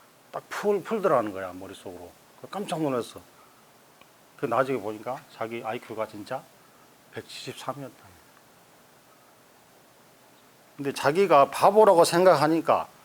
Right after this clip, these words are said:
진짜 <laughs> 바보가 된 거야. 어, 예전에 그 내 마음의 풍금 전에 제가 말씀드렸죠.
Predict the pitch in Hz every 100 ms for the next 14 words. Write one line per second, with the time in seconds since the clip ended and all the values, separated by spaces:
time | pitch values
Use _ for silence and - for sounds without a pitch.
0 | - - - 135 - - - 143 143 120
1 | 98 95 92 87 - - _ _ _ _
2 | - _ _ _ _ 104 104 107 - _
3 | _ _ _ _ 123 120 139 127 117 117
4 | 127 156 165 151 147 160 156 139 117 120
5 | 123 107 117 113 120 127 104 110 127 -
6 | 104 123